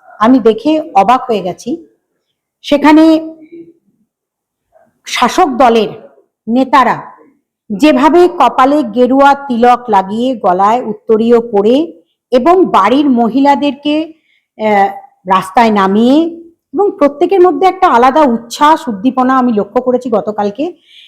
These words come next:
এবং, আহ, উচ্চস্বরে মাইক তো আছেই এবং তাতে রামচন্দ্রের গান বাজিয়ে তারা,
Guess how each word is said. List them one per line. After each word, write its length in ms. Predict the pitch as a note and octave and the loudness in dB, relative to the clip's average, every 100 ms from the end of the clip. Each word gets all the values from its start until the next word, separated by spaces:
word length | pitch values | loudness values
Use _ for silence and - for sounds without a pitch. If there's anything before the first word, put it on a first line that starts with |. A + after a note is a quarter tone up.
| _ - | _ -2
এবং, 420 | F#4+ A4 D#4+ B3+ | 2 2 2 2
আহ, 500 | A#3+ A3 G#3+ G3+ - | 2 0 -2 -4 -4
উচ্চস্বরে 640 | C#4+ C#4 F4+ E4+ E4 D#4+ D4+ | -4 0 0 2 2 2 2
মাইক 280 | C4 A#3+ B3 | 2 0 -2
তো 120 | D4 C#4 | -2 0
আছেই 680 | F#3 - C4 E4+ - - _ _ | -2 0 0 0 -8 -20 _ _
এবং 220 | A3+ B3+ | -2 0
তাতে 260 | A#3 G3+ A#3+ | 0 2 2
রামচন্দ্রের 680 | A3+ G#3+ A3 A#3 G#3+ G#3 G#3 | 2 0 0 0 0 0 -2
গান 280 | F3+ F#3 G3+ | 0 0 0
বাজিয়ে 460 | F#3 F3+ A3 F#4+ - _ _ - | 0 0 -2 -4 -8 _ _ -10
তারা, 300 | F#3+ F#3 | -4 -2